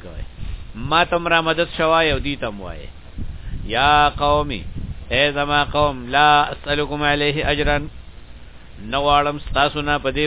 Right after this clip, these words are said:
باندې څه عوض. څوک چې نوح علیه السلام ویلي، چې بیان کې اخلاص پیدا شي، د خلقو د زړونو دا وهم ختم شي چې دا به چې ته چندو والی، پیسو والی بی، لالچی بی، دنیا به سره کړي.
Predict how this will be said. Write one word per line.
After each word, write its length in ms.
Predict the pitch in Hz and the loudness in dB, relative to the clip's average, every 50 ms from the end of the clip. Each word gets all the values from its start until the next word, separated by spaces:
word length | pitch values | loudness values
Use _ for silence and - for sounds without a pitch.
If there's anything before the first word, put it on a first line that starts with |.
| 147 | 4
باندې 240 | 147 147 143 143 147 147 135 - | 4 4 4 2 0 -2 0 2
څه 60 | 151 147 147 147 | 4 4 4 4
عوض. 200 | 147 147 151 147 - - - - | 4 2 2 0 -4 -8 -6 -4
څوک 100 | 117 - | -4 -4
چې 80 | - 139 135 | -4 -4 -4
نوح 120 | 139 135 131 | -4 -4 -4
علیه 160 | 127 117 104 | -6 -6 -8
السلام 280 | - - 104 104 101 98 95 | -8 -8 -8 -8 -8 -10 -10
ویلي، 220 | 92 85 - - - - - - - - - - - - - - - - - - - - - - - - - - | -12 -8 -8 -6 -6 -6 -8 -6 -6 -6 -4 -4 -8 -10 -12 -12 -12 -12 -12 -12 -10 -10 -10 -10 -10 -10 -12 -10
چې 80 | - 127 117 | -10 -6 -4
بیان 200 | 127 139 156 160 156 | -2 0 0 0 0
کې 80 | 135 147 | -2 -2
اخلاص 300 | 135 - 147 156 156 147 - - | -2 0 0 0 0 0 0 0
پیدا 220 | 123 117 110 104 98 - | 0 0 -2 -2 -4 -6
شي، 80 | - - - - - - - - - - - - - - - - - - - - | -4 -6 -4 -4 -4 -6 -8 -10 -14 -16 -16 -18 -16 -12 -10 -10 -10 -10 -4 -2
د 40 | 127 131 - | -2 0 0
خلقو 260 | 175 185 175 - 175 | 0 0 0 -4 -4
د 80 | 156 156 151 | -4 -4 -4
زړونو 300 | 139 151 170 180 180 165 147 139 151 | -4 -6 -6 -4 -2 -2 0 4 4
دا 60 | 156 160 | 4 4
وهم 300 | 160 160 151 156 147 131 | 4 2 2 0 -4 -2
ختم 340 | - - - - 160 143 123 | -2 -2 -2 -2 -2 -4 -4
شي 180 | - - 95 90 - - - - - - - - - - - - - - - | -8 -10 -12 -12 -12 -12 -14 -12 -12 -10 -10 -10 -10 -12 -14 -14 -14 -12 -12
چې 40 | 123 123 | -4 0
دا 60 | 147 156 | 0 0
به 100 | 156 156 | 0 0
چې 120 | 151 139 139 - | -2 -2 -2 -4
ته 60 | 131 107 | -2 -2
چندو 260 | 131 123 117 113 123 135 | -2 -2 -2 -2 -4 -2
والی، 300 | 151 156 160 156 156 151 - - - - - - - - - - - - - - - - - | 0 0 0 0 -2 -4 -4 -6 -6 -8 -8 -10 -10 -14 -16 -18 -18 -18 -16 -16 -18 -12 -6
پیسو 340 | - 120 123 117 - 139 151 | -2 -2 -2 -2 -2 -2 0
والی 260 | 160 160 160 156 156 151 | 2 2 2 2 0 0
بی، 160 | 147 151 143 135 - - - - - - - - - | -2 -2 -4 -6 -10 -14 -16 -16 -16 -16 -16 -14 -6
لالچی 440 | 117 117 120 123 120 120 - - 151 | -2 0 0 0 0 -4 -4 -4 -2
بی، 220 | 151 165 165 151 127 - - - - - - - - - - - - - - - - - | 0 2 0 0 -2 -6 -12 -16 -16 -16 -16 -16 -16 -16 -16 -16 -16 -16 -16 -14 -12 -8
دنیا 280 | 131 127 131 139 151 | -6 -2 2 2 4
به 180 | 151 156 160 160 - | 4 4 2 2 2
سره 120 | - 156 160 | 0 -2 -2
کړي. 260 | 143 - 160 156 151 | -2 -2 -4 -4 -4